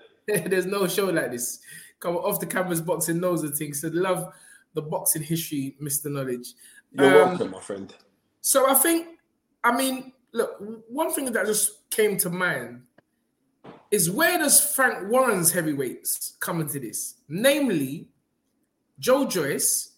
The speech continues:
Speaker 1: Joe Juggernaut Joyce. It's like man's forgetting about Joe Jug-, hold up. <laughs> We will be forgetting about Joe Juggernaut Joyce <laughs> because Naz has just cancelled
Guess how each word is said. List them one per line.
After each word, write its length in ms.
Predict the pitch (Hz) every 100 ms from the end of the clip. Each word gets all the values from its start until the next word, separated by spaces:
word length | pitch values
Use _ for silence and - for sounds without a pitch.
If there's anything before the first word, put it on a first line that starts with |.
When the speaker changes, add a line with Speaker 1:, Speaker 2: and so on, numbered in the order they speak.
| -
Speaker 1:
Joe 300 | 139 254 247
Juggernaut 540 | - 214 190 185 151
Joyce. 340 | 139 160 143 -
It's 80 | 247
like 160 | 220
man's 220 | 247 240
forgetting 320 | - 214 240 214
about 240 | 196 170
Joe 160 | 214 190
Jug-, 280 | 190 175
hold 160 | - 214
up. 280 | 226 240 - - 165
<laughs> 720 | 214 - 170 143 143 139 135 139 - - 151 -
We 100 | 165
will 360 | 170 247 190 -
be 120 | 190
forgetting 340 | 165 165 147 156
about 220 | 151 147
Joe 120 | 160
Juggernaut 560 | 151 151 147 143 147 -
Joyce 480 | 165 147 185 185 - - -
<laughs> 220 | - -
because 800 | 349 370 - 349 226 254 - 226 196 220
Naz 640 | 277 254 220 - - - - - 196
has 320 | - 240 196 226
just 440 | 247 - - -
cancelled 600 | - 262 233 - 226 226